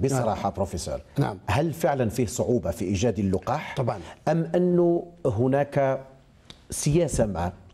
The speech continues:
Speaker 2: لا.
Speaker 1: وهدف؟
Speaker 2: هي، هي
Speaker 1: ال-،
Speaker 2: في
Speaker 1: الأستاذ
Speaker 2: الواقع
Speaker 1: فتح خنو يقول
Speaker 2: لا،
Speaker 1: مقصودة.
Speaker 2: لا، لا. هي ما نظنش ماهيش مقصودة. لماذا؟ لأن ح-، حتى هما في بلدهم راهم مضرورين بالنسبة للكوفيد تسعتاش. هذا ما ينجمش. أنا مثلًا،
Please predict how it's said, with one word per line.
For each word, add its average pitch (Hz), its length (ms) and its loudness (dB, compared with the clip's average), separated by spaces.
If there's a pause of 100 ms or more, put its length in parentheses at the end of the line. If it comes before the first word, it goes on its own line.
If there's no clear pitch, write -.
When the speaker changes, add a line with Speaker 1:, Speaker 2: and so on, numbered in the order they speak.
(140)
Speaker 2:
لا. 123 220 2 (180)
Speaker 1:
وهدف؟ 139 540 2
Speaker 2:
هي، 135 60 4
هي 147 40 4
Speaker 1:
ال-، 156 40 2
Speaker 2:
في 156 260 0
Speaker 1:
الأستاذ 151 60 -2
Speaker 2:
الواقع 180 240 4
Speaker 1:
فتح 175 300 0
خنو 175 320 2
يقول 185 380 2 (160)
Speaker 2:
لا، 151 160 0
Speaker 1:
مقصودة. 143 560 0 (100)
Speaker 2:
لا، 131 100 2
لا. 123 120 2 (480)
هي 147 300 4 (260)
ما 127 240 -4
نظنش 113 380 2
ماهيش 120 360 2
مقصودة. 156 480 2
لماذا؟ 135 400 2
لأن 147 440 2
ح-، - 240 -4
حتى - 280 0
هما 160 220 2
في - 160 -2
بلدهم 175 560 2
راهم 170 520 2
مضرورين 156 580 2 (340)
بالنسبة 156 460 4
للكوفيد 127 760 2
تسعتاش. 101 580 -4 (340)
هذا 117 260 0
ما 120 140 4
ينجمش. 143 440 2
أنا 139 160 4
مثلًا، 127 500 0